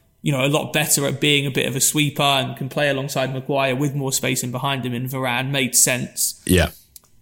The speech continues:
Speaker 1: I think what that did, though, was a couple of things. One, it exposed our defenders a lot more. And as it turned out,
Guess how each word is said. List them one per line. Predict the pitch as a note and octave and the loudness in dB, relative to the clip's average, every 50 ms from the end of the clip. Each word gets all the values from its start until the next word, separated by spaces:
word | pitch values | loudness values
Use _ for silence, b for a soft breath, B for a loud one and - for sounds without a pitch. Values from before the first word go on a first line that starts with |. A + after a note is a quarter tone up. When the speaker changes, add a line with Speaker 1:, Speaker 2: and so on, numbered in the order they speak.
| _ | _
Speaker 1:
I | - - | -4 0
think | - F#3+ E3+ D3+ | 2 0 2 0
what | D3 D3 | 0 0
that | - C#3 C3+ - | 0 0 2 2
did, | F#3 E3 - - | 2 2 2 2
though, | C#3+ C#3 C#3 C#3+ C#3+ - - - - - | 0 2 2 2 0 -2 -4 -6 -12 -8
was | - C#3+ D3+ | -4 -4 -4
a | C#3+ | 0
couple | - F3+ E3+ - D3 | 0 0 0 2 -2
of | C#3+ | -2
things. | - C3 B2+ C3 C3+ C#3 | -2 -4 -4 -4 -4 -4
One, | D#3 E3+ E3+ D#3+ | -2 0 2 2
it | C#3+ A#2 | 2 0
exposed | B2 - - - D#3 D#3 D3 C#3 - | 0 0 0 2 2 2 2 2 2
our | C3 B2+ B2 | 0 -2 -2
defenders | B2+ - - B2+ B2 A#2 B2 C3+ C3 - - - - | -4 -4 -4 -4 -4 -4 -4 -2 -2 -4 -6 -6 -8
a | C#3 | -6
lot | C3 C3 - C3 | -4 -4 -4 -4
more. | B2+ A#2+ B2 C#3+ D#3+ - | -4 -4 -4 -4 -4 -4
And | - C#3+ C3+ B2+ | -4 -2 -2 0
as | C3 B2+ - | 0 0 -2
it | C3+ - - | 0 0 0
turned | - C#3 C3 B2+ C3 | 0 2 0 2 2
out, | C3 B2+ B2+ - | 2 0 0 -2